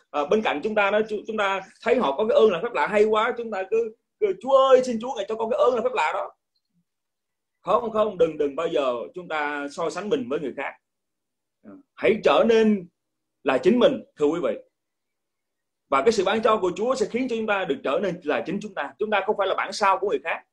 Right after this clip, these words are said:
Chúng ta không phải là cái, cái người copy cái, cái, cái ý tưởng hoặc là cái công việc của người khác. Nhưng mà hãy săn sóc chuyên lo những cái điều mà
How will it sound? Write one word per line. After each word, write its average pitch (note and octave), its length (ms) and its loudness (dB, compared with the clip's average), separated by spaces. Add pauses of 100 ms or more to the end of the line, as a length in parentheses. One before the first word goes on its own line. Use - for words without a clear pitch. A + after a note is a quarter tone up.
(560)
Chúng A3 140 -6
ta G3 160 0
không G3+ 180 -2
phải C#3+ 180 0
là E3+ 200 0
cái, G#3 280 0 (160)
cái G#3+ 100 4
người F3 200 6
copy G#3+ 500 4
cái, A3 180 -2
cái, A3 140 2
cái A3 80 -6
ý C#4 160 -4
tưởng C#3+ 220 0
hoặc F#3 180 -10
là B2 140 -4
cái G#3 100 -10
công A3 140 -2
việc E3+ 160 2
của E3+ 60 -14
người D#3 160 -6
khác. - 140 -12 (1200)
Nhưng F#3+ 200 -2
mà C3+ 180 -4
hãy D3 360 -4 (440)
săn G#3+ 280 -2
sóc A#3+ 180 -2 (120)
chuyên B3 200 4
lo G#3+ 360 2
những D#3+ 120 -6
cái A3+ 100 0
điều F#3 380 8 (300)
mà A#2 420 -6